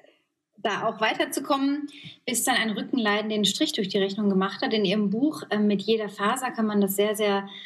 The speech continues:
eindrucksvoll und sehr mitnehmend quasi auch nachlesen. Sie beschreiben das sehr, ja, bildlich. Also ich habe das auch gelesen und dachte, „Wow, da ist man so mittendrin in dieser,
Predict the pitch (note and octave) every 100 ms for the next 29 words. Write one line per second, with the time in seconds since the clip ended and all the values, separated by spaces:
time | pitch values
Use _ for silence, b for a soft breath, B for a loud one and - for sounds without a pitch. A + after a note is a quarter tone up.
0 | B - G#3 A3+ A3 - - G#3+ G3+ F#3
1 | F#3+ G#3 G3+ G3 - F#3+ G3 G#3 C#4 -
2 | G#3+ G#3+ G#3+ G#3 G3+ - G3 G3+ G3+ F#3
3 | F3 F3+ D4+ B3 A#3+ A#3+ A3 G3+ - G3
4 | G#3 G3+ F#3+ G3+ G3+ G3+ G3 - B B
5 | B - G#3 F3 B3 E4 A#3 A3+ G#3 G3+
6 | G3+ G#3+ G3+ - B3 - A3+ B3 A#3 G#3+
7 | G#3 - G3+ A3 A#3 G#3 G3+ G#3+ G#3 A3+
8 | C#4 A3 G3 B3+ D4 G#3 G#3 G3+ G3 F#3